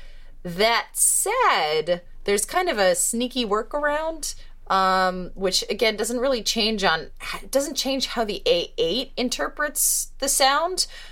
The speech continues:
um, but you can kind of tweak the way it sounds a little bit if you're airplaying from, like, a third-party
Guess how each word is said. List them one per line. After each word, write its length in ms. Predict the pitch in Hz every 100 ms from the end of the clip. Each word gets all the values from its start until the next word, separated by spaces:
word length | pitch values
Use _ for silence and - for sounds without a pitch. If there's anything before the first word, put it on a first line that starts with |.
| - -
um, 420 | 180 175 170 180 -
but 220 | 208 -
you 200 | - 202
can 420 | 196 - 277 277 277
kind 180 | 247
of 160 | 190 185
tweak 380 | - 226 240 -
the 80 | 214
way 140 | 196
it 160 | - -
sounds 260 | 185 190
a 60 | 190
little 180 | 180 175
bit 220 | 175 -
if 140 | 175
you're 240 | 185 175 - - - -
airplaying 760 | 175 180 - - 294 349 381 392 - -
from, 180 | 196
like, 160 | 165 170
a 60 | 170
third-party 840 | - 185 185 - 185 190 196